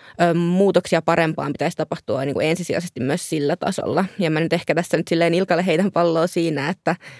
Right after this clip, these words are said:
yritystoiminta voi myös olla kannattavaa ja menestyksekästä ilman, että se on epäkestävää.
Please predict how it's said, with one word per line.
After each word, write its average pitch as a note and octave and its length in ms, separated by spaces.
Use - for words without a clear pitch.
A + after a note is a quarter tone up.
yritystoiminta D#3+ 840
voi D3+ 160
myös D#3 280
olla F#3 160
kannattavaa F3+ 840
ja C#3+ 380
menestyksekästä D#3+ 920
ilman, D3 400
että - 340
se D#3 220
on C#3+ 140
epäkestävää. - 760